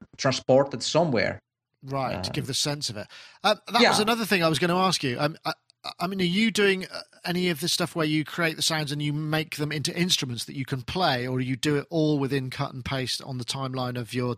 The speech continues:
Speaker 2: daw? How does, how does that work?
Speaker 1: Well, it dep-, it depends which project, because, for example, uh, Music from a Tree, there's no sampling, and I didn't use any synth either. Uh, the, what I did, I recorded, uh, these long takes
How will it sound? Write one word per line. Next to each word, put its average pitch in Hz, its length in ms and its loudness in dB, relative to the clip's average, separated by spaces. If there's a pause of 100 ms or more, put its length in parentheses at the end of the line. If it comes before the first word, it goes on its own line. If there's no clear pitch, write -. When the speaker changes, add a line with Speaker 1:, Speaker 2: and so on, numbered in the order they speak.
Speaker 2:
daw? 113 340 -2
How 120 140 -6
does, 127 220 -4
how 127 140 -8
does 131 120 -6
that 107 160 -6
work? 104 180 -10 (840)
Speaker 1:
Well, 175 300 6
it 170 100 2
dep-, 156 220 -4
it 175 120 4
depends 185 380 0
which 170 240 0
project, 143 500 2
because, 135 320 0
for - 160 0
example, 143 600 0 (320)
uh, 120 460 4
Music 151 280 4
from 151 160 2
a 135 60 4
Tree, 170 500 2 (540)
there's 135 420 4
no 147 280 4
sampling, 147 680 2
and 131 160 2
I 117 80 4
didn't 127 260 4
use 135 200 4
any 123 120 2
synth 131 420 0
either. 139 440 4
Uh, 117 220 6 (100)
the, 120 360 0
what 131 180 4
I 131 80 6
did, 160 380 2
I 123 100 2
recorded, 123 560 0 (340)
uh, 104 380 2 (180)
these 127 300 2
long 151 380 4
takes 127 420 2